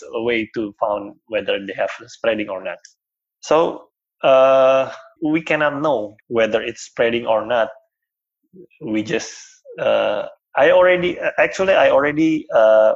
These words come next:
still have a healthy lifestyle. I'm still doing sports,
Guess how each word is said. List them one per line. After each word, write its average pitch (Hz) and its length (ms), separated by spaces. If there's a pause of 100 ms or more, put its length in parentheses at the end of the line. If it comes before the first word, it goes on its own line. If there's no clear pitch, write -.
(100)
still 151 680 (340)
have 123 260
a 107 480 (440)
healthy 120 260
lifestyle. 151 560
I'm 113 180
still 117 240
doing 107 300
sports, 139 800